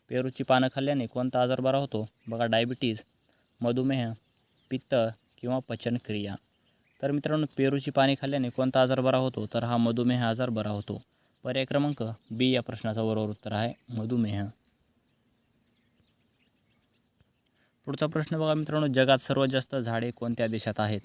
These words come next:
जगामध्ये सर्वात जास्त झाडे कोणत्या देशात आहेत? बघा, रूस, भारत, अमेरिका किंवा चीन. तर मित्रांनो, जगामध्ये सर्वात जास्त झाडं कोणत्या देशात आहेत? तुम्हाला कमेंट करून उत्तर द्यायचं आहे.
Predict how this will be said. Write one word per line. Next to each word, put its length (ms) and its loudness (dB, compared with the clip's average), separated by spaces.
जगामध्ये 460 2
सर्वात 280 2
जास्त 280 -4
झाडे 300 0
कोणत्या 300 -6
देशात 260 -4
आहेत? 200 2
बघा, 220 -2
रूस, 380 -2
भारत, 380 0
अमेरिका 560 -2
किंवा 200 -4
चीन. 400 -4
तर 100 0
मित्रांनो, 320 2
जगामध्ये 500 4
सर्वात 260 2
जास्त 240 -2
झाडं 220 0
कोणत्या 300 -4
देशात 240 -4
आहेत? 220 2
तुम्हाला 200 2
कमेंट 300 -2
करून 200 0
उत्तर 280 -4
द्यायचं 300 -2
आहे. 240 -4